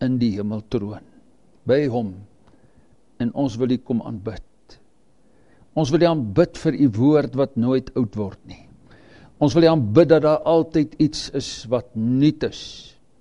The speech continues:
wat ons nie kan glo, ons het dit al gelees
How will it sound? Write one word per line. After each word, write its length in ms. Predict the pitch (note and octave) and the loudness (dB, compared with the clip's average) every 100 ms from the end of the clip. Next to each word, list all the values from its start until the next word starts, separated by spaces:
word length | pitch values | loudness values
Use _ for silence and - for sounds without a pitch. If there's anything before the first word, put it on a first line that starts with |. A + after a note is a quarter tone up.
| _ _ _ _ - _ _ _ - | _ _ _ _ -20 _ _ _ -2
wat 240 | A#2+ C3+ | 0 2
ons 360 | D3 C#3 A#2+ - | 0 0 0 -2
nie 80 | C#3+ | -2
kan 200 | C#3+ B2+ | -2 -6
glo, 400 | - - D#3 D#3+ D3 | -8 -2 2 4 2
ons 160 | C3+ B2 | 0 -2
het 80 | |
dit 160 | C3+ - | -2 -2
al 160 | B2 B2 | -4 -2
gelees 720 | C3 A2 G#2+ B2 C3+ A#2 | -2 -2 0 2 0 -2